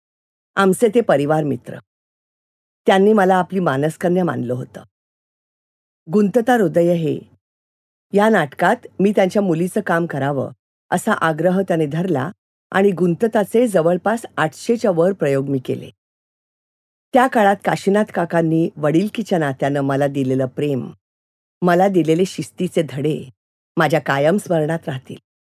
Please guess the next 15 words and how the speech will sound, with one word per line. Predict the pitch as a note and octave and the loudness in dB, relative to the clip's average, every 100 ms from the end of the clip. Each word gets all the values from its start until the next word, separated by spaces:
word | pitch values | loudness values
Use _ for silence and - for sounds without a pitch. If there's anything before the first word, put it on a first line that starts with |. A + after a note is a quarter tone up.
| _ _ _ _ _ _ _ _ | _ _ _ _ _ _ _ _
म्हणूनच | G3 G#3 C#4+ D#4 - | 2 4 4 2 0
की | G3+ | -2
काय, | D#3+ D3 A3 _ _ _ _ | -2 -2 -6 _ _ _ _
आज | F#3+ G#3+ - | -2 0 2
त्यांच्याबद्दल | E3 E3+ A3 A3+ G3 A3+ | 2 4 2 0 0 0
लिहिताना | F#3 D3 E3 G3+ E3 D3+ - _ _ _ | 0 -4 -4 -2 -2 -6 -14 _ _ _
विशेषणं | E3+ F#3 A#3 A3+ A#3 A#3 | -4 0 0 2 0 0
अपुरी | D3 D3+ F3 | -2 -4 -4
पडतात. | F#3+ C3 - B2 - _ _ _ _ _ _ _ _ _ _ _ | -4 -8 -10 -18 -18 _ _ _ _ _ _ _ _ _ _ _
ते | D#3+ | -2
रागीट | C#3+ C3+ D#3 F#3 | 0 -2 -2 -2
होते, | F3+ E3+ F#3 - _ _ _ _ _ - | -4 -6 -10 -10 _ _ _ _ _ -2
पण | E3+ | -2
प्रेमळही | C3 D3+ C#3+ D3 D3+ F3 | 0 0 2 0 0 -2
होते. | E3+ E3+ E3+ | -4 -8 -12